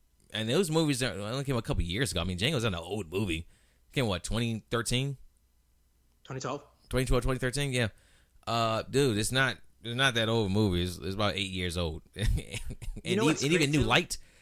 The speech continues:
Speaker 1: with everything that popped off as of recent with, uh, with George Floyd, you look at that
Speaker 2: Yeah.
Speaker 1: movie a lot different, too, as well. But please go
Speaker 2: Yeah.
Speaker 1: on.
Speaker 2: It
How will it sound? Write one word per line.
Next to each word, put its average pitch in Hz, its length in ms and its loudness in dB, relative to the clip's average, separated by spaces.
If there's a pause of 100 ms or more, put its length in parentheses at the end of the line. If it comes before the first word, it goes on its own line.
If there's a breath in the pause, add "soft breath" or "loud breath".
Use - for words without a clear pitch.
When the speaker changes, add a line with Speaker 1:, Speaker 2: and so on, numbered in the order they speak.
(220 soft breath)
Speaker 1:
with 107 140 0
everything 123 240 2
that 107 120 -2
popped - 280 6
off 120 360 -2 (800)
as 107 180 2
of 87 120 -4
recent 117 320 0
with, 98 160 -6
uh, 90 500 -2
with 90 160 -6
George 107 220 0
Floyd, 123 260 0 (240 loud breath)
you 120 100 2
look 151 140 2
at 139 80 -2
that 131 80 0
Speaker 2:
Yeah. 135 80 0
Speaker 1:
movie 127 140 2
a 101 60 -2
lot 110 260 -4
different, 104 260 -6
too, 113 180 -4
as 92 120 -6
well. 92 240 -6 (220)
But 98 120 -4
please 117 180 0
go 92 80 -2
Speaker 2:
Yeah. 95 80 -2
Speaker 1:
on. 85 120 -10
Speaker 2:
It - 60 -20